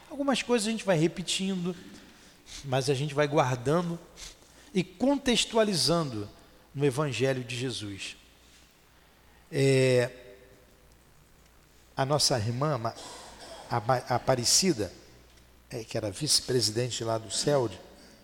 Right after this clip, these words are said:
a nossa querida Cidinha, como a gente chama, contou ela pra mim uma vez, ou pra gente lá que tava conversando. Ela tava andando, subindo ali, já tem bastante tempo, tá? Muitos anos.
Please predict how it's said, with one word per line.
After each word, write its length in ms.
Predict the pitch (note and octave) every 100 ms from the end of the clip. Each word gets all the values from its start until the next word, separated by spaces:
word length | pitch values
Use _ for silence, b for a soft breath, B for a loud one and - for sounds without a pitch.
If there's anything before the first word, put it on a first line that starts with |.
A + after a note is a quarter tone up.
| - - - - B B B
a 60 | B2+
nossa 240 | C3 - C#3+
querida 380 | C#3+ C#3 C#3
Cidinha, 600 | B2 - A2 A#2+ D#3+ G#2+ -
como 160 | A2+ A#2
a 40 |
gente 220 | G#2+ A2
chama, 380 | - C#3+ A#2+ G2 - - - B B B B B B _ - -
contou 380 | D3+ D3 E3+
ela 460 | D3 D3 D3 C3+ - - - - - - -
pra 160 | C#3+ C3+
mim 180 | C3 C#3
uma 180 | C3+
vez, 340 | A2+ A#2+ C3+ A#2
ou 60 |
pra 240 | A#2 B2+ A2+
gente 340 | G#2+ B2 -
lá 140 | A#2+ A#2+
que 100 | -
tava 300 | A2 G#2 - B B B B B -
conversando. 520 | A#2 A#2+ - A2+ F#2+ - b b b b b _
Ela 180 | A2 B2
tava 260 | C#3 B2+ D3
andando, 580 | C#3 D#3 F3+ F3 D#3+
subindo 540 | D3 C#3+ A#2 C3+ D3 C3
ali, 380 | A#2+ D3 E3 B2+
já 100 | B2
tem 260 | D3 D3 B2 - -
bastante 480 | B2+ - E3+ E3+
tempo, 320 | - G#2 - -
tá? 220 | B2 B2+ - - - -
Muitos 380 | C3+ D3 B2 A2
anos. 320 | G2+ G2